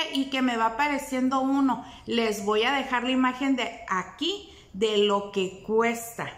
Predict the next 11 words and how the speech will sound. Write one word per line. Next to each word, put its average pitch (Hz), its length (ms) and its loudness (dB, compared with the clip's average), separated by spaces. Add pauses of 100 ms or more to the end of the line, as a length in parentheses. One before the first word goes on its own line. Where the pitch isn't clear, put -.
(300)
de 190 220 0
lo 190 240 -2
que 170 240 -6
cuesta 226 520 -2
el 202 260 -2
puerquito 196 960 -6 (760)
que 185 160 -4
yo 175 180 -4
voy 175 280 -6
a 175 60 -6
hacer. - 440 -12